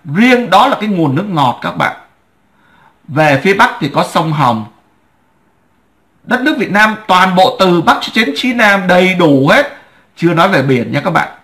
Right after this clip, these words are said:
Chưa nói về biển nha. Đây là mình mới nói nước ngọt là tại vì mình thấy cái xô nước nó bị đen như vậy.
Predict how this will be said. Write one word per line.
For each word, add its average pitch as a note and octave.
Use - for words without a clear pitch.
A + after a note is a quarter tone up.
Chưa F#3
nói B3
về A#3+
biển C3+
nha. F3
Đây E3
là D3+
mình A#2+
mới C#3+
nói G3
nước B3
ngọt C#3+
là A#2+
tại A2+
vì B2
mình A#2+
thấy D3+
cái G#3+
xô D#3+
nước G3
nó G3
bị F3+
đen G3+
như F#3+
vậy. D3